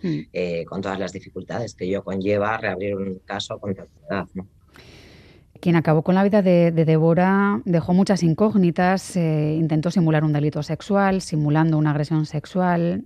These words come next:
Speaker 1: ¿Por qué creéis que pasó? ¿Qué os dijo la policía en aquel momento y qué os dicen ahora los investigadores?
Speaker 2: Bueno, pues realmente el caso de Débora es un caso muy complejo porque su escenogra-, la escena donde ella aparece reposada después de diez días,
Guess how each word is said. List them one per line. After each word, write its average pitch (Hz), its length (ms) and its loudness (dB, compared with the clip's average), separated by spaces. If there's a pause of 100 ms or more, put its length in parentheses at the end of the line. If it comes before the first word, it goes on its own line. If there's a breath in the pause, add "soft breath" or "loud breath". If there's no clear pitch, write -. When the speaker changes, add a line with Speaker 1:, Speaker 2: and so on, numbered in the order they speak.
(160)
Speaker 1:
¿Por 165 160 -2
qué 190 100 0
creéis 180 300 0
que 190 100 -2
pasó? 214 280 0
¿Qué 202 100 2
os 180 80 2
dijo 208 260 2
la 170 120 2
policía 170 320 0
en 175 80 0
aquel 165 180 -2
momento 175 460 0
y - 80 -2
qué 208 100 0
os 180 80 2
dicen 196 260 0
ahora 190 220 2
los 151 160 -2
investigadores? 165 720 -2 (840)
Speaker 2:
Bueno, 147 480 -2
pues 117 300 -2
realmente 139 460 -2
el 127 80 -10
caso 139 240 -4
de 135 80 0
Débora 143 240 0
es 139 100 -6
un 131 80 -12
caso 127 240 -10
muy 127 160 -6
complejo 143 760 -4
porque 110 380 -6
su 117 220 -8
escenogra-, 107 520 -8
la 101 100 -6
escena 113 440 -6
donde 110 360 -6
ella 110 200 -4
aparece 107 460 -8
reposada 113 720 -4
después 101 340 -6
de 107 80 -6
diez 104 300 -4
días, 104 440 -6